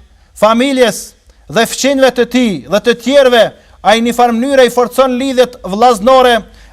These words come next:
dhe lidhjet farefisnore. Për ata është e pëlqyer, për ata është e preferuar që kurbanin ta ndajmë në tri pjesë. Një pjesë e japim sadaka, një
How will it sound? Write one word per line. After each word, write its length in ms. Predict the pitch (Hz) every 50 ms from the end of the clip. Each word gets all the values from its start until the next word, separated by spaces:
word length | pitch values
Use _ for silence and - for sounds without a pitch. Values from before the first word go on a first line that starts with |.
| -
dhe 100 | 165 214
lidhjet 540 | 220 220 254 262 240 240 233 233 233 - - - -
farefisnore. 840 | - 214 220 220 202 - 208 190 - 233 233 233 220 208 190 170 147 - _ _ _ _
Për 140 | _ 202 226
ata 240 | 226 226 - 262 262 240
është 140 | 240 - 240
e 60 | 247
pëlqyer, 560 | 247 240 - - - 247 269 269 262 240 214 180 - - _ _ _ _ _
për 140 | - 196 214
ata 200 | 214 - 254 269 254
është 160 | 233 - 262
e 60 | - -
preferuar 640 | 262 233 - 240 240 247 277 269 262 254 247 226 190 - _ _ _
që 140 | - - 226 226
kurbanin 640 | 233 240 262 175 208 240 254 254 247 247 240 233 196
ta 140 | - 226 226 220
ndajmë 400 | 202 175 233 247 247 240 233 233
në 60 | 220 -
tri 160 | 233 233 226
pjesë. 480 | - - 240 240 233 214 - - - - _ _ _ _ _ 160
Një 200 | 180 220 254 254 254 247 - - _ _ _ _ _ -
pjesë 360 | 185 233 262 247 - - - - _ _ _ -
e 80 | 190
japim 360 | 220 240 247 240 233 233 214
sadaka, 760 | - - - 220 214 240 226 226 - 220 233 226 214 190 - - - _ _ _ _ _
një 180 | 175 214 262